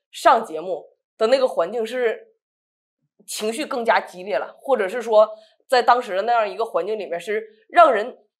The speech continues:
没有办法承认。其实我很大概能够理解，或许他们这个在圣经里面记载的跟我们理解的，或许当时的情况会更加的激烈，或者是当时的气氛会更加的凝固等等等等。但是我们看到，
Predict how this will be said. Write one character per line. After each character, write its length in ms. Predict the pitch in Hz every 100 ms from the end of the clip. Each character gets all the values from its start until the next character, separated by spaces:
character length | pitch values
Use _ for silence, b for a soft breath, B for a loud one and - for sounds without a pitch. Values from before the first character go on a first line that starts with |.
| _
没 360 | 226 208 208 320
有 180 | 277
办 260 | - 359 269
法 360 | 254 117 - _ _ _ _
承 160 | - 185
认。 180 | 190
其 120 | 185 -
实 60 |
我 140 | 302 185
很 140 | 190
大 100 | 247
概 160 | 254 240
能 140 | 180
够 300 | 196 233 -
理 220 | 185 170
解， 160 | 190 160
或 180 | - 277
许 100 | 175
他 160 | 196
们 300 | 208 220 214 _
这 80 | 226
个 120 | 226
在 100 | 214
圣 180 | 226 247
经 140 | 233 233
里 40 |
面 180 | 160 160
记 140 | 233
载 180 | 214 143
的 100 | 151 151
跟 120 | 220
我 160 | 226
们 200 | 151 170
理 120 | 165 180
解 140 | 175
的， 100 | 143
或 220 | - 262
许 100 | 208
当 220 | 156 196
时 100 | 196
的 80 | 165
情 160 | 180 156
况 140 | 170
会 80 | 196
更 180 | 196 190
加 140 | 156
的 100 | 151
激 200 | 156 151
烈， 120 | 156
或 160 | - 196
者 80 | 156
是 120 | 180
当 180 | 185 190
时 60 |
的 80 | 170
气 260 | 170 - 185
氛 180 | 180 170
会 80 | 170
更 200 | 190 170
加 160 | 160
的 100 | 170
凝 180 | 160 147
固 120 | 175 151
等 200 | 165 175
等 100 | 151
等 160 | 160
等。 80 | 151
但 120 | - 202
是 80 |
我 140 | 226 131
们 140 | 165
看 120 | 175
到， 160 | 196 170